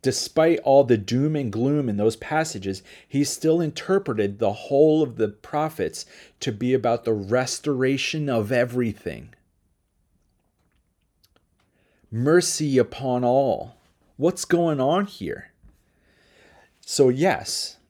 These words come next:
is that going to be a day of darkness and gloom? Of course it will be. Absolutely. But it's going to be darkness and gloom for that which is evil. But it's going to be a really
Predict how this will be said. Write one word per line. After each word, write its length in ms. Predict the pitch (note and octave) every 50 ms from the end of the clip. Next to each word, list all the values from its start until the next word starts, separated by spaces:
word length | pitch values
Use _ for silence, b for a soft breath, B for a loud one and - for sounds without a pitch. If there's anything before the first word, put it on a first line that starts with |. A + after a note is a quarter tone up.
| _ _
is 160 | - B2+ A2+ A2+
that 180 | D3 D3 D3+ -
going 140 | E3+ D#3
to 60 | D3+ C3+
be 220 | G#2 C#3 C#3+ D3+
a 60 | C#3
day 260 | G#2+ G2 - A#2+ B2+
of 240 | C3+ G2+ E2+ - -
darkness 580 | - A#2+ G#2+ A#2 A#2 - - C#3 C#3 D3 - -
and 160 | G#2 G2 F#2+
gloom? 360 | F#2 F#2+ G#2+ G#2+ A#2 C3 C3+ -
Of 160 | G#2 - -
course 440 | - - - - C#3+ C3 A#2 - -
it 100 | G2+ -
will 200 | F2 F2+ E2+ D#2
be. 240 | - C#2+ A#1+ - b b b b b b b -
Absolutely. 840 | B2+ C3 C#3 C3 - - B2+ A#2+ A2 G#2 F2 - D2+ C#2 - F#2+ b b b b b b _ _
But 160 | B2 B2 A#2+
it's 160 | A#2+ A2 -
going 240 | - - C3+ C3+ C#3+
to 60 | C3+
be 200 | A2 B2 G#2 F#2 - _
darkness 540 | - B2 A2+ B2+ C3+ - D3+ C3+ B2 - -
and 160 | A#2 G#2 G2+
gloom 400 | F#2 G2+ G#2 A2 A2 A2+ A2 G#2
for 160 | G2+ - G2+ F#2
that 260 | - G#2+ G2+ - -
which 200 | G2+ F#2+ - -
is 200 | G#2 G2 - - -
evil. 500 | A#2 A2 G#2 G2 E2 D#2 D2+ C#2 - - - _ _ _ _ _ _ _ _ _ _ _ _ _ _ _ _ _ _ _ _ _ _ _ _ _ _ _ _ _ _ _ _ _ _ _ _ _ _ _ _ _ _ _ _ _ _ _ _ _ _ _ _ _ _ _ _ _ _ - - _
But 180 | - A2 G#2 G#2
it's 200 | G#2+ - - -
going 240 | - B2+ A#2 A2 G#2+
to 80 | G#2
be 260 | F#2 F#2 G#2 G#2 G#2 G2
a 120 | F#2+ F#2
really 840 | F2+ F2+ F#2 F#2+ F#2+ G2+ G#2+ G#2+ G#2+ G#2 G2+ G2+ F#2+ F2+ E2+ F2 F2